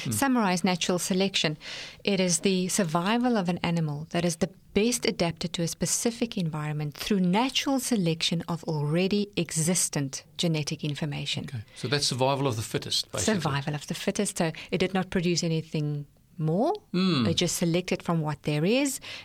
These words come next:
Speaker 2: and the animals that didn't have those traits died out.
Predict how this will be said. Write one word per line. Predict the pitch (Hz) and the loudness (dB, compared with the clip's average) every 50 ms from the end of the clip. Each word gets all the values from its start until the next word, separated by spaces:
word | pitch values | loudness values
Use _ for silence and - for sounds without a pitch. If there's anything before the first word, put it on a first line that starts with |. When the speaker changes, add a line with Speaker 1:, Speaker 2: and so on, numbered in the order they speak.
| - | -4
Speaker 2:
and | - 151 147 | -2 -2 0
the | 147 | 2
animals | 151 165 185 190 190 180 170 - | 2 2 2 4 2 2 2 0
that | 175 147 - | 0 2 2
didn't | 175 170 165 156 | 0 2 2 0
have | 156 180 214 214 208 190 165 | 2 2 2 2 2 2 2
those | 175 160 160 - - | 2 2 2 0 0
traits | - - 185 156 147 143 - - - - - _ - _ _ _ - - | 0 0 0 0 0 -2 -4 -6 -6 -6 -8 _ -20 _ _ _ -8 -2
died | - 151 143 139 143 | -2 0 0 0 -2
out. | 131 - - - - - | -4 -6 -8 -8 -8 -8